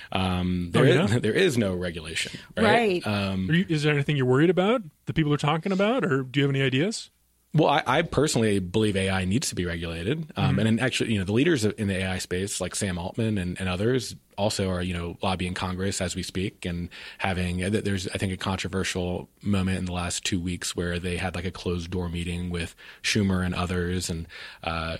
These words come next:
Speaker 1: which they described as productive. I think it was Elon Musk and Sam Altman and, and, uh, Zuckerberg.
Speaker 2: I think Elon said it was gonna go down as one of the most important moments in human history.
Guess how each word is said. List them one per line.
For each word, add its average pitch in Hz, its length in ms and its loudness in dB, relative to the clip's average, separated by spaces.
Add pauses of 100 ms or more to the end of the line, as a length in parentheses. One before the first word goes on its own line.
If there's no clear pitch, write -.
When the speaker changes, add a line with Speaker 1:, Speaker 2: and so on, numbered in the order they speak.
(120)
Speaker 1:
which 113 280 0
they 110 120 2
described 95 420 -2
as 92 160 -2
productive. 87 600 -2
I 87 60 -2
think 95 120 -4
it 87 100 -6
was - 20 -10 (100)
Elon 90 260 -2
Musk 85 400 -8
and 82 180 -4
Sam 85 200 -4
Altman 85 380 -4
and, 82 320 -4 (100)
and, 80 200 -6
uh, 80 300 -4
Zuckerberg. 92 640 -2 (160)
Speaker 2:
I 160 80 0
think 151 260 0
Elon 143 320 2
said 131 220 2
it 131 60 6
was 123 160 2
gonna 127 180 0
go 127 160 2
down 127 240 2
as 123 140 0
one 127 100 0
of 123 60 0
the 117 60 0
most 123 260 -2
important 127 360 -2
moments 123 320 -2
in 127 60 -4
human 131 220 -2
history. 202 500 0